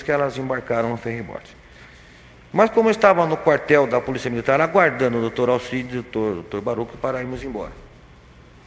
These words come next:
E quando se iniciou, quando chegou esse delegado que veio de, de, daqui de Curitiba, designado pelo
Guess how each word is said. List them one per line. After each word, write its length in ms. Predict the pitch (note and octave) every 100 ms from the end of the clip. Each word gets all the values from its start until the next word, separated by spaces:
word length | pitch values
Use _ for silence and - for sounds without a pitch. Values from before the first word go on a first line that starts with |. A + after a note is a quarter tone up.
| - - - - -
E 140 | F#3+
quando 340 | - A#3+ A#3
se 140 | A3+ A3
iniciou, 600 | G#3 G3+ - F3+ F3+ C#3
quando 300 | - A3 A3+
chegou 460 | - E3 C#3 C#3+
esse 140 | B2+ B2+
delegado 640 | B2 A#2+ A#2+ B2 A2+ F#2+ F2+ -
que 80 | G#2+
veio 380 | G#2 B2 A#2+ G#2+
de, 400 | F#2 G2 F#2+ F2+
de, 720 | F2+ F#2+ F#2 F2+ E2+ E2 C#2
daqui 240 | F2 G#2
de 80 | G#2+
Curitiba, 480 | G2 F#2+ B2 G2 F2+
designado 540 | - G#2+ G2+ G2+ F#2 F2+
pelo 480 | F#2+ F#2+ F2+ F2+